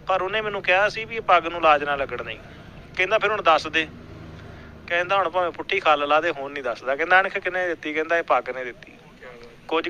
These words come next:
ਘੜੀਆਂ ਸਿਰ ਤੇ ਪੱਗ ਬੰਨ੍ਹ ਕੇ ਜੇ ਉਹ ਮਰਾਸੀ ਸ਼ਹਾਦਤ ਪਾ ਸਕਦਾ, ਤੇ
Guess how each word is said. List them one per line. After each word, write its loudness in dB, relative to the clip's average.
ਘੜੀਆਂ 0
ਸਿਰ -4
ਤੇ -6
ਪੱਗ 0
ਬੰਨ੍ਹ -2
ਕੇ -6
ਜੇ -8
ਉਹ -4
ਮਰਾਸੀ -2
ਸ਼ਹਾਦਤ 2
ਪਾ -2
ਸਕਦਾ, 0
ਤੇ -10